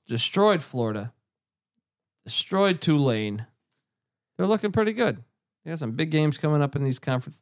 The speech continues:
or in these neutral site tournaments. So, uh, yeah, Lennon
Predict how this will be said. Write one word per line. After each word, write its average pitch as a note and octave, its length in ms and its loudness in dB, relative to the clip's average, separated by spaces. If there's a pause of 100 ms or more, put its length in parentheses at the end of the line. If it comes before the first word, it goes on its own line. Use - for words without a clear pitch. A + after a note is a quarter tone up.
or C3+ 200 0
in A#2 100 0
these A#2 180 -2
neutral C3+ 280 -4
site C3 260 -4
tournaments. C#3 480 -2 (760)
So, C#3+ 400 2
uh, C#3+ 580 2
yeah, E3 200 0
Lennon C#3 460 0